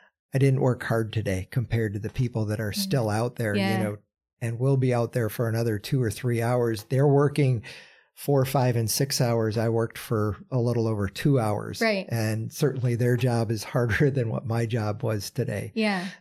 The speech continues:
Speaker 1: And so, um, you can run faster and shorter, but it's harder. And, um,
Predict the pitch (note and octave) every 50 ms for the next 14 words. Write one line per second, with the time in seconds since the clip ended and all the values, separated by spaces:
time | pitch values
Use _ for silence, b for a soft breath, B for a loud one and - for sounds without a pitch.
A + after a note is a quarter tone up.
0 | _ C3+ C3 C3 B2 - - C#3 B2 B2+ A#2+ A#2+ G#2+ G2 b b b b b b
1 | b b _ - A#2 A#2 A2+ A2 G#2+ G#2+ A#2+ C#3+ D#3 D3+ D3 B2 A#2+ A#2+ A#2 G#2
2 | - G#2 G#2 A2+ A#2 G#2+ - - B2+ A#2 A2+ A2 G#2+ G2+ G#2 G2+ F#2 F#2 _ -
3 | - - C#3+ C3+ C3 A#2 A#2 A2+ A2 A#2+ A#2 A2 G#2+ G2+ - - - _ _ _
4 | _ - - G#2+ G#2+ G#2+ F#2+ G2+ G#2+ G#2+ G#2 G#2+ G#2 G#2 G#2 - _ - A2+ G#2+
5 | G#2 G#2 G#2 G#2